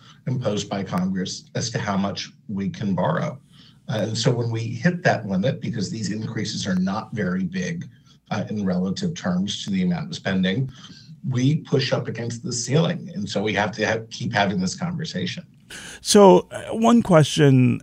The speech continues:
Speaker 2: I, I have, and I think a lot of people might have, is, you know, Democrats had contri-, complete control of Congress until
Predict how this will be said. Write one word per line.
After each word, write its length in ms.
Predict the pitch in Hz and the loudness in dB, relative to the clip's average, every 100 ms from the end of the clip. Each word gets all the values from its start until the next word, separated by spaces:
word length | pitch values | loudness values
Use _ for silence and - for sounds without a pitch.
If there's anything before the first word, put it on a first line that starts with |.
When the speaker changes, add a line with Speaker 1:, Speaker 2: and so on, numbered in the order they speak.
| - | -6
Speaker 2:
I, 160 | 147 - - | -6 -4 -2
I 120 | 135 | 0
have, 400 | 127 127 120 117 | 2 4 4 4
and 100 | 123 | 4
I 60 | |
think 220 | 117 135 113 | 4 4 4
a 60 | |
lot 260 | 117 123 160 | 4 6 6
of 100 | 139 | 4
people 520 | 123 - 98 95 92 | 2 0 0 2 2
might 280 | 104 110 80 | 0 0 -2
have, 340 | 110 104 110 | -2 -2 2
is, 260 | 123 113 - - - - - | 2 0 -4 -12 -18 -10 2
you 80 | |
know, 60 | 190 | 4
Democrats 480 | 165 233 - 196 - | 6 4 6 6 6
had 360 | 147 143 123 - _ _ - | 6 6 4 -2 _ _ -4
contri-, 680 | - 143 - - - 170 - | 4 4 2 2 2 2 2
complete 360 | 151 147 202 175 | 6 8 8 8
control 680 | 151 - 135 107 90 110 - | 4 6 6 6 4 -2 -2
of 800 | 113 110 107 107 101 - - - | 0 4 4 2 0 -6 -14 -14
Congress 680 | - 135 123 113 104 - - | 4 6 8 6 4 -2 -8
until 640 | - 110 - 185 151 120 | -2 -2 4 8 10 8